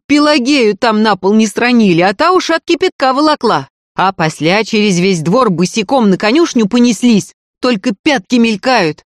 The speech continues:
а там цыгане эти ваши, за которыми еще глаз да глаз». Но в этот момент Закатов, не выдержав, расхохотался.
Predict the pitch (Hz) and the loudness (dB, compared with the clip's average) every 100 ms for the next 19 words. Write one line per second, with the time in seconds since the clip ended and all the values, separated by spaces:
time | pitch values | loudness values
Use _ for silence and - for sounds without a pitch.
0 | _ - 277 285 - 339 247 254 233 226 | _ -4 -2 -2 -2 -2 0 0 0 0
1 | 247 240 208 - 156 _ 180 196 226 240 | 0 0 -2 -4 -8 _ -2 0 0 0
2 | 226 214 220 220 - 226 202 226 180 175 | 0 0 0 -2 -4 -2 0 0 -2 -4
3 | 202 240 196 - - _ _ _ _ - | -2 0 -2 -4 -16 _ _ _ _ -4
4 | 180 180 180 165 151 170 190 262 220 175 | -2 0 -2 -4 -4 -2 0 -2 -2 -4
5 | 175 220 202 - 180 160 208 185 185 170 | -4 -8 -10 -4 -2 -2 -2 -2 -4 -4
6 | 170 - - 170 170 - 156 - 143 - | -8 -10 -16 -8 -8 -8 -12 -10 -14 -14
7 | 123 110 - - | -14 -14 -16 -20